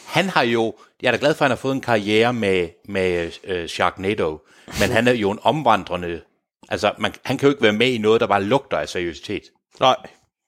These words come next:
Speaker 1: Altså, ikke at han nogensinde har kunnet det, men... Altså, hvem var det, der spillede Vince Cable, som ikke hedder Vince Cable?
Speaker 2: Det var, øh, Henderson Wade,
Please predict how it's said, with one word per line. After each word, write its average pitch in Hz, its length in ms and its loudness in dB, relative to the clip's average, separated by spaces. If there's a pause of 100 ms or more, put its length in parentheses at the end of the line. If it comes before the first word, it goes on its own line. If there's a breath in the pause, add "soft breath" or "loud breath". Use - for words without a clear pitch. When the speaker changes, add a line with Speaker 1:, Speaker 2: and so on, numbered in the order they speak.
(440)
Speaker 1:
Altså, 98 160 -2
ikke 104 120 0
at - 20 -2
han 98 120 -2
nogensinde 95 360 -2
har - 60 -10
kunnet 92 220 -8
det, 85 160 -2 (100)
men... 87 240 -4 (600 soft breath)
Altså, 85 240 0 (260)
hvem 123 220 0
var 127 80 4
det, 117 100 -4
der 101 60 4
spillede 95 440 -4
Vince 92 340 -2
Cable, 104 360 -4
som 90 200 -12
ikke 87 120 -12
hedder 80 140 -12
Vince 82 200 -20
Cable? 90 220 -14 (1040 soft breath)
Speaker 2:
Det 185 160 6
var, 147 280 6
øh, 127 220 6
Henderson 139 560 -2
Wade, 156 420 2